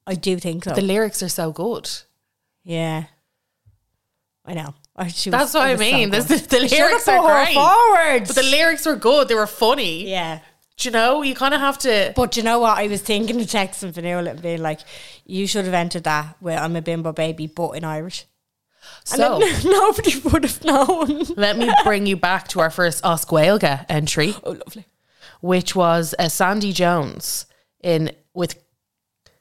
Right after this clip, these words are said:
Speaker 2: Caolan Grá
Speaker 1: Okay.
Speaker 2: in nineteen seventy-two. We came fifteenth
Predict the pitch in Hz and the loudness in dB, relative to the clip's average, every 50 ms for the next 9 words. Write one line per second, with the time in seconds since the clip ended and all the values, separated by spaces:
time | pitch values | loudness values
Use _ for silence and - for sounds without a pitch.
0 | _ _ _ _ _ _ _ _ _ _ - 190 196 208 196 185 175 165 160 147 | _ _ _ _ _ _ _ _ _ _ -2 0 0 0 0 0 0 -2 -2 -2
1 | 135 _ _ _ _ _ _ _ _ _ _ _ _ _ _ _ - 165 151 151 | -4 _ _ _ _ _ _ _ _ _ _ _ _ _ _ _ -18 -16 -16 -16
2 | 185 202 _ _ _ _ _ _ _ 175 156 151 151 160 170 160 175 170 165 165 | -18 -20 _ _ _ _ _ _ _ -6 -4 -2 -2 -2 -2 -2 -4 -4 -4 -4
3 | 165 165 160 - - 156 139 147 180 - 233 233 214 - 220 - - 185 165 165 | -6 -6 -6 -6 -6 -6 -6 -6 -6 -4 -4 -4 -4 -6 -8 -8 -6 -6 -6 -8
4 | - | -10